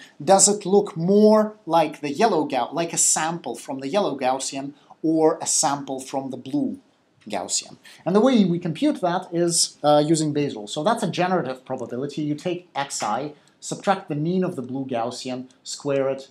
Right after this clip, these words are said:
divide by the variance, exponentiate, uh, normalize. That gives you the probability that, uh,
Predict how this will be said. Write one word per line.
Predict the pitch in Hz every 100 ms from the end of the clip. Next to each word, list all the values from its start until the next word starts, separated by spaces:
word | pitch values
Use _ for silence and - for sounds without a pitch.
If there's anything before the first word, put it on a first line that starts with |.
| -
divide | 127 147 143
by | 113
the | 110
variance, | 117 117 117 117 -
exponentiate, | 123 - 98 101 - 107 104 - _ _ _ _ -
uh, | 92
normalize. | 117 117 107 101 98 98 - - _
That | 135 147
gives | 147 135
you | 139
the | 135
probability | 139 160 143 147 151 143 131
that, | 131 123 - _ _ _
uh, | 120 117